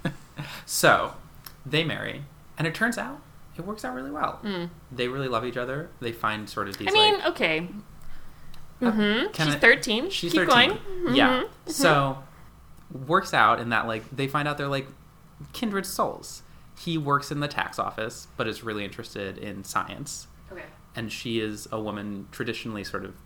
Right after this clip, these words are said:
Speaker 1: not allowed in the scientific world who's also really interested in science.
Speaker 2: Mm-hmm.
Speaker 1: And so they kind of come to this point of being scientific collaborators.
Speaker 2: Mm.
Speaker 1: There's not a whole lot in the literature about, like, the creepy things that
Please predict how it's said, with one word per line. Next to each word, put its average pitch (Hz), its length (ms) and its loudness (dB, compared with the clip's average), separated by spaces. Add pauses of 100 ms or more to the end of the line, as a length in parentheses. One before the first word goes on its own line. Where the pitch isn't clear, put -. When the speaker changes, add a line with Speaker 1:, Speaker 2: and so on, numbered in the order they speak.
(360)
Speaker 1:
not 110 200 0
allowed 98 320 -2
in 110 40 -8
the 113 100 -8
scientific - 380 -6
world 101 300 -2 (260)
who's 185 120 -6
also - 220 -4
really 98 180 -8
interested 98 380 -10
in - 80 -12
science. - 580 -10 (240)
Speaker 2:
Mm-hmm. 190 300 -4
Speaker 1:
And - 80 -6
so 107 380 0
they 110 120 -4
kind 113 220 -6
of 110 140 -12
come 131 260 -2
to 127 80 -10
this 120 120 -6
point 104 240 -6
of 101 100 -8 (220)
being 98 280 -8
scientific - 560 -12
collaborators. - 760 -8
Speaker 2:
Mm. 196 260 -4 (340)
Speaker 1:
There's 120 140 -4
not 160 200 4
a 170 40 0
whole - 200 -6
lot 107 240 4
in 117 60 -6
the 107 60 -6
literature 98 400 -4
about, 98 220 -4
like, 95 340 -6 (520)
the 117 80 -8
creepy 107 440 -6
things 98 540 -6
that 95 220 -6